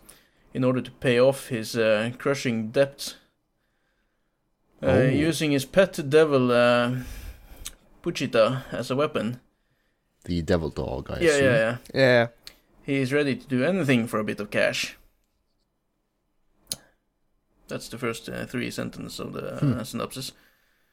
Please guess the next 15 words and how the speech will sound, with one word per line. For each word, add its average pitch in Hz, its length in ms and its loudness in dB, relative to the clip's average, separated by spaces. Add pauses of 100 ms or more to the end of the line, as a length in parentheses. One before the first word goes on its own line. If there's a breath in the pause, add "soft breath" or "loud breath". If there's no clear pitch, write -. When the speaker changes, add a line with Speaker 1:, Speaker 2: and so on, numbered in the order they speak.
(200)
Speaker 2:
Well, 151 220 0
okay. 123 420 0
Well, 95 140 0
that, 92 280 -2
like, - 520 -6 (720)
makes 98 320 0
me 98 80 0
think 95 380 -4 (100)
it 90 160 -4
actually 85 540 -4
has 82 280 -4
some - 260 -6
intrigue 82 760 -4
or, 82 180 -6
like, 76 320 -6